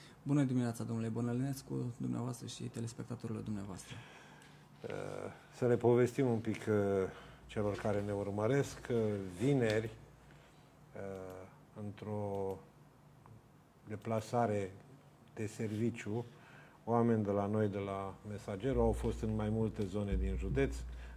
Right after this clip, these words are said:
Speaker 2: zone afectate, printre care și în zona Bicaz, spre Dămuc, încolo. Și v-am, uh,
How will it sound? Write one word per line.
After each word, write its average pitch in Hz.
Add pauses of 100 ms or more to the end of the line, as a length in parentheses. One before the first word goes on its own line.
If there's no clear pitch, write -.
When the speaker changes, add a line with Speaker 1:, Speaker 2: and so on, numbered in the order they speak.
(140)
Speaker 2:
zone 113
afectate, 110 (440)
printre 117
care 104
și 101 (800)
în 104
zona 101 (840)
Bicaz, 107
spre 104
Dămuc, 104 (140)
încolo. 135 (920)
Și -
v-am, 110
uh, 110